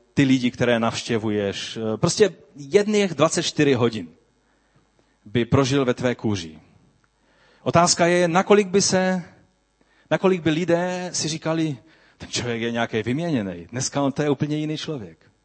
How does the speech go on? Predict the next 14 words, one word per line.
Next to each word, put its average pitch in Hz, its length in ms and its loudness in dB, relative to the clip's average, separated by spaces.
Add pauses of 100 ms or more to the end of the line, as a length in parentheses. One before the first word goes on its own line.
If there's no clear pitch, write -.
(800)
Víte, 127 140 -6
a 123 60 -4
správně 135 360 -2
by 131 80 -2
to 131 120 -4
tak 127 140 -6
mělo 127 200 0
být, 127 120 -2
že 123 80 -4
lidé 131 200 -2
by 127 80 -4
ani 127 160 -2
nepoznali 117 460 -6
změnu. 90 360 -12